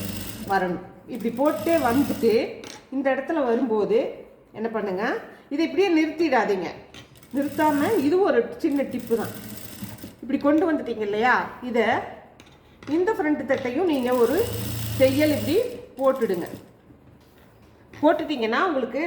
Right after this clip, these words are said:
லைனிங் ப்ளவுஸ் தைக்கிறதுக்கு ஈஸியா இருக்கும் பிகினர்ஸ்க்கு. இந்த ஃப்ரண்ட் தட்டை ஃபுல்லா இப்படி ஒரு லாங் ஸ்டிச் வச்சுக்கலாம். இந்த இடத்துக்கு நீங்க உங்களுக்கு தேவைப்பட்டா,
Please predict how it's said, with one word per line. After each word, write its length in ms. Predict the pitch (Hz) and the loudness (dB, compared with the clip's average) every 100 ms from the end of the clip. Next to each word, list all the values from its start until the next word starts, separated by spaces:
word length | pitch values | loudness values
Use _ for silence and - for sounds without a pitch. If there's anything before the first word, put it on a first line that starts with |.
| 285 | 0
லைனிங் 340 | 240 294 311 262 | 2 2 0 0
ப்ளவுஸ் 220 | 240 - | -2 -4
தைக்கிறதுக்கு 480 | 220 226 185 247 370 254 285 | -6 -4 -6 -4 -2 -2 -2
ஈஸியா 320 | 294 285 294 247 | -4 0 0 0
இருக்கும் 320 | 214 285 370 190 | -2 -4 -4 -4
பிகினர்ஸ்க்கு. 580 | 226 233 214 - - - - _ - _ _ _ _ - | -4 0 0 0 -10 -18 -20 _ -20 _ _ _ _ -8
இந்த 120 | 240 - | -6 0
ஃப்ரண்ட் 240 | 233 240 - | 0 0 -4
தட்டை 220 | - 262 277 | -4 -2 -2
ஃபுல்லா 420 | 254 240 240 277 277 | 0 0 2 2 2
இப்படி 160 | 233 214 | 2 4
ஒரு 80 | 208 208 | 4 4
லாங் 180 | 254 359 | 4 2
ஸ்டிச் 240 | - 262 240 | -2 0 0
வச்சுக்கலாம். 380 | - 226 240 233 | -2 -2 0 0
இந்த 100 | 226 | -2
இடத்துக்கு 280 | 226 - 233 226 | -4 -6 -4 -2
நீங்க 160 | 208 208 | -2 -4
உங்களுக்கு 260 | 196 196 190 | -4 -4 -4
தேவைப்பட்டா, 580 | 220 226 240 214 - | -2 -2 -2 -6 0